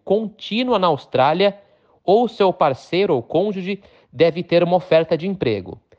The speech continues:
atender aos requisitos de inglês, caráter e saúde, possuir um passaporte de um país participante,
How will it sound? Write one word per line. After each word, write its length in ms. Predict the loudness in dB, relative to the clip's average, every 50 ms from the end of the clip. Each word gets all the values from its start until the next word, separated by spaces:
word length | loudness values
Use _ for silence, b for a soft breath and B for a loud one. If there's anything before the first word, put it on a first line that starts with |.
| b b b b b b
atender 720 | b -2 -2 0 0 0 0 0 0 -2 2 2 4 4 4
aos 180 | 2 0 0
requisitos 640 | -4 -4 -2 -2 -6 -4 -2 -4 -6 -4 -2 -4 -4
de 120 | -4 -4 -6
inglês, 600 | -6 -2 0 2 2 2 0 -2 -6 -16 -20 _ _ _ _ _ _ -4
caráter 680 | -2 0 0 2 0 -2 -2 -4 -2 -2 -2 -2 -2 -6 _ _
e 80 | -10 -10
saúde, 720 | -6 0 2 2 2 2 0 -4 -4 -6 -8 -12 -12 _ _ _ _ _ _ _ _ _ _ _ 0
possuir 420 | 0 0 0 0 -4 -2 0 0
um 80 | 0 -2
passaporte 840 | 0 0 -2 -2 0 -2 -2 -2 0 2 2 4 4 2 0 -4 -8
de 100 | -4 -4
um 120 | -4 -2 0
país 340 | 0 0 0 0 -4 -8
participante, 960 | -2 -2 -2 -2 -2 -6 -10 -12 -8 0 2 2 2 2 -2 -8 -10 -12 -12